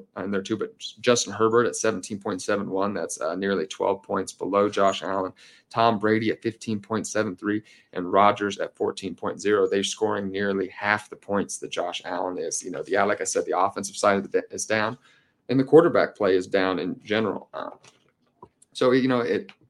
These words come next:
th-, this has a lot of implications. Is, is late round quarterback still a viable option?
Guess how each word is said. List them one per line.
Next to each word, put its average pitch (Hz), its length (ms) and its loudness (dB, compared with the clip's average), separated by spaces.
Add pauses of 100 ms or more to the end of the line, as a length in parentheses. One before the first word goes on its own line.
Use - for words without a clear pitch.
(420)
th-, 135 160 2
this 156 140 0
has 151 180 2
a 135 60 2
lot 127 160 4
of 131 100 -2
implications. - 640 -8
Is, 101 260 0
is 110 200 4
late 113 320 2
round 110 260 0
quarterback - 640 0
still 101 340 0
a 95 40 -2
viable 95 440 0
option? - 380 -4